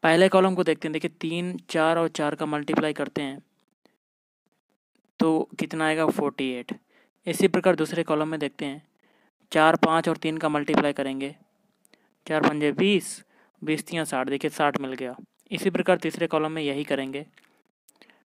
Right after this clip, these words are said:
पाँच का तीन में मल्टीप्लाई और क्वेश्चन मार्क की जगह एक्स मान लेंगे और किसके बराबर हो जाएगा? एक सौ पाँच के। तो पन्द्रह एक्स equal to एक सौ पाँच,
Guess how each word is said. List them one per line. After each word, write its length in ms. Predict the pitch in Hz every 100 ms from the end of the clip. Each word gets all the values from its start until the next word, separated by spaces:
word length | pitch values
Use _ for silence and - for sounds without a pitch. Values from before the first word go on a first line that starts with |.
| _ -
पाँच 260 | 160 165 160
का 200 | 185 180
तीन 200 | 170 156
में 120 | 160
मल्टीप्लाई 580 | 160 143 151 147 143 147
और 720 | 151 _ _ _ _ _ - -
क्वेश्चन 300 | 160 180 175
मार्क 220 | 165 160
की 80 | 160
जगह 260 | 156 143 147
एक्स 160 | -
मान 160 | 165 151
लेंगे 200 | 151 147
और 80 | 139
किसके 280 | 151 -
बराबर 320 | 151 147 147 139
हो 80 |
जाएगा? 200 | 143 147
एक 120 | 143 -
सौ 80 | 147
पाँच 300 | 135 131 -
के। 180 | 131 - - _ _ _ _ _ - _ _ -
तो 60 |
पन्द्रह 640 | 165 - 165 165 196 202 196
एक्स 160 | 196 180
equal 300 | - 151 143
to 200 | 165 170 - - - _ _ _ _ -
एक 160 | 170 -
सौ 160 | 190 170
पाँच, 460 | 147 143 147 -